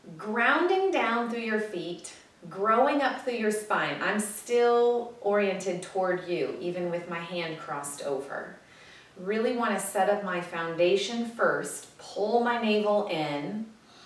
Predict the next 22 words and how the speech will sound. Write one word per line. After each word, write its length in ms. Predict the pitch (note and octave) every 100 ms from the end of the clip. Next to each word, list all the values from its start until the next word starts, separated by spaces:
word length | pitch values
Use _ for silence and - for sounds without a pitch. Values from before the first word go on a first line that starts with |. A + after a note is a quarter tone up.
| - - - - - -
and 140 | G3
then 300 | G#3 G3+ G3 - - -
twist 680 | - D#4+ C4+ - - -
from 840 | - - - G#3+ G#3 G#3 G#3+ A3 G3
my 180 | F#3 F3+
navel. 600 | D#3+ D#3 D3+ - - - - - _ - _ _ - - - - -
So 140 | - -
twisting 600 | - C#4 C#4+ D4 C#4 B3+
from 420 | - A#3+ A3 A#3
my 160 | B3+ A3+
belly, 520 | F#3+ F3 G3 B3+ - F3+
maybe 420 | F3 F3+ G#3 G3+
I 120 | F#3
go 240 | F#3 F3
this 280 | E3+ E3 -
far. 520 | - D#3 - - F#3+ - - _ - - - - _ E3+
Maybe 460 | E3+ F3+ F#3 G#3
I 120 | G3+
twist 380 | G3 G3+ F#3+ -
a 40 | F3+
little 260 | F#3 F3+
farther. 760 | F3+ E3+ E3+ E3 D#3 D3+ G3